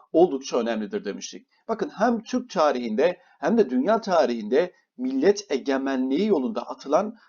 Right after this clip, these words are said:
adımları sırasıyla işlemiştik. İşte Osmanlı Devleti'ni gördük, Türkiye Cumhuriyeti'ni gördük, işte Fransız ihtilalini gördük, işte Tanzimat Fermanı'nı ve bunun gibi birçok demokrasi yolunda adımları görmüştük.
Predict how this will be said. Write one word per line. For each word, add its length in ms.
adımları 680
sırasıyla 540
işlemiştik. 800
İşte 180
Osmanlı 400
Devleti'ni 340
gördük, 320
Türkiye 280
Cumhuriyeti'ni 420
gördük, 300
işte 220
Fransız 400
ihtilalini 560
gördük, 340
işte 200
Tanzimat 460
Fermanı'nı 540
ve 160
bunun 220
gibi 220
birçok 440
demokrasi 500
yolunda 280
adımları 380
görmüştük. 560